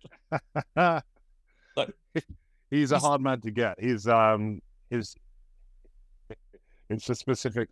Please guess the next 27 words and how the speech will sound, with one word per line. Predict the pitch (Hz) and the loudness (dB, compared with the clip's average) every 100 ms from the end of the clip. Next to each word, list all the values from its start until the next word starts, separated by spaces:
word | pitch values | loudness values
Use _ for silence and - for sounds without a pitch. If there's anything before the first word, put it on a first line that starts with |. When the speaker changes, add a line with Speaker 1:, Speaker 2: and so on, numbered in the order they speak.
| _ | _
Speaker 1:
sense | - 123 104 | -2 -2 -2
of | 98 | -4
humor, | 113 104 | -2 0
and | 92 | 2
I, | 95 104 110 110 92 | 2 2 2 0 -2
I, | 104 101 85 _ _ - - - | -2 -2 -6 _ _ -20 -18 -10
it | 101 | -6
took | - 113 | -4 -2
me | 113 | -2
this, | 101 104 - | -2 -2 -2
until | 107 101 113 | -4 -4 -2
the | 104 | -2
second | - 107 92 | 0 -4 -2
time | 101 87 - - - - | 0 0 -4 -18 -20 -8
to | 113 | -2
get | 98 | 0
it. | 92 - _ 139 - - - _ - - | -2 -6 _ -10 -10 -12 -12 _ -20 -8
<laughs> | 143 - - - _ _ _ - | -8 -10 -20 -20 _ _ _ -4
Speaker 2:
We | 233 | -4
speak | 247 214 | -2 -2
about | 160 139 | 0 0
it | 127 | 0
all | 131 123 | -2 -2
the | |
time, | 123 135 123 | -4 -6 -6
too, | 156 | -6
because | 117 120 120 113 | -6 -6 -6 -8